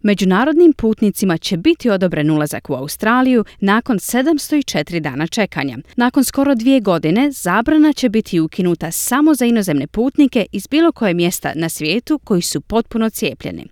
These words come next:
Putnici koji nisu cijepljeni će morati prije ulaska u Australiju pokazati medicinsku dokumentaciju o izuzeću cijepljenja.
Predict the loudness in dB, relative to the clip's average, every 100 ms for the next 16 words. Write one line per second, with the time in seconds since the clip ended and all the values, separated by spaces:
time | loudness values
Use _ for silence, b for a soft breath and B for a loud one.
0 | b b -2 0 2 2 2 0 2 4
1 | 4 2 -2 -6 -6 -4 -2 0 -2 -4
2 | -4 0 2 2 0 2 2 2 0 -2
3 | -4 -4 -2 -4 -4 0 2 2 0 -4
4 | -6 -2 0 0 0 2 2 0 0 -4
5 | -4 -6 -4 -2 -2 -2 -2 -2 0 0
6 | 0 0 0 0 -2 -2 -2 -4 -6 -6
7 | -4 -4 -4 -12